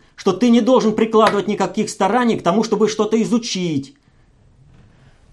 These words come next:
С поколением, э, вот, э, девяностые, это было поколение, э, потерянных детей. С поколением потерянных детей мы получили поколение потерянных родителей. И что нам советуют? Эти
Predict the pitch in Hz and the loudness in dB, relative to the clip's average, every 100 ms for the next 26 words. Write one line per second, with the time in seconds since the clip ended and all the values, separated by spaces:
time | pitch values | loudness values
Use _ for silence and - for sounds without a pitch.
0 | _ _ _ _ _ - - 160 180 196 | _ _ _ _ _ -12 -6 -2 0 2
1 | 185 175 151 139 - _ 131 135 127 139 | 2 2 2 0 -4 _ 0 2 2 0
2 | 139 - - _ _ 135 123 117 113 110 | -4 -10 -20 _ _ -6 -2 -2 -2 -2
3 | 107 107 107 143 202 220 214 95 85 80 | -2 -2 0 0 2 0 -4 -12 -12 -14
4 | 90 135 143 143 151 151 139 123 127 135 | -14 -10 -6 -4 -2 -2 -4 -6 -4 -4
5 | 170 160 135 104 82 _ _ _ _ _ | -4 -2 -2 -4 -10 _ _ _ _ _
6 | - 113 107 127 156 147 135 113 127 117 | -16 -12 -6 -4 0 2 2 0 -4 -6
7 | 92 - 127 139 151 147 127 127 120 135 | -10 -8 -6 -2 -2 0 -2 -4 -4 -4
8 | 113 110 95 - 175 143 113 110 101 147 | -4 -8 -12 -8 -4 -4 -4 -8 -8 -6
9 | 139 - - 107 120 139 117 98 85 98 | -6 -6 -8 -6 0 2 0 -4 -12 -10
10 | 123 123 113 107 110 110 107 - 98 120 | -6 -6 -6 -8 -8 -6 -8 -8 -10 -8
11 | 185 160 135 135 139 139 - 80 - _ | -6 -6 -6 -6 -8 -10 -12 -20 -20 _
12 | _ _ _ - 165 190 180 - 139 | _ _ _ -6 -2 0 0 -2 -6